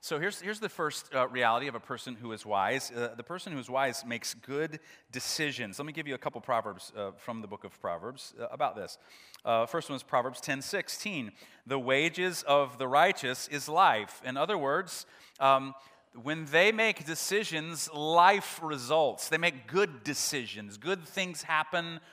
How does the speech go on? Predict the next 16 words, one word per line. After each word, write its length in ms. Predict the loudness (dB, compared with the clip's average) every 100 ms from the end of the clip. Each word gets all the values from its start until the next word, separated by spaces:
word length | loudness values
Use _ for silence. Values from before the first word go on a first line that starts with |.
| _
when 240 | -4 -2 2
they 140 | 0
make 420 | 2 0 0 -6
good 320 | -4 -4 -4
decisions. 1000 | -6 -4 -2 0 -2 -4 -8 -10 -12 -10
Proverbs 400 | -2 0 0 -6
eleven 340 | 0 0 0 -8
three 220 | -8 -6
says, 400 | -2 -2 -2 -12 -18 -20 -4
"The 100 | -4
integrity 600 | 0 2 4 2 -2 2
of 40 |
the 40 | 2
upright 340 | 6 4 4 -2 -20 -20 -6
guides 640 | -2 0 0 0 -2 -4
them." 300 | 0 0 0